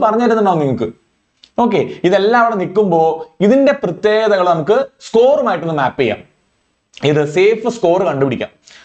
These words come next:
So, എന്താ സംഭവിക്കാൻ പോകുന്നേ? നമുക്കിവിടെ സോണുകൾ ഉണ്ട്, ആർ ആർ ബികൾ ഉണ്ട്, അല്ലേ? നമ്മൾ അപ്ലൈ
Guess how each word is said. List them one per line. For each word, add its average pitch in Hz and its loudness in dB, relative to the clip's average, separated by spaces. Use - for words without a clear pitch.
So, 233 2
എന്താ 233 2
സംഭവിക്കാൻ 220 0
പോകുന്നേ? 196 0
നമുക്കിവിടെ 240 0
സോണുകൾ 220 2
ഉണ്ട്, 156 -2
ആർ 156 0
ആർ 170 0
ബികൾ 151 0
ഉണ്ട്, 98 -6
അല്ലേ? 196 2
നമ്മൾ 262 2
അപ്ലൈ 254 -2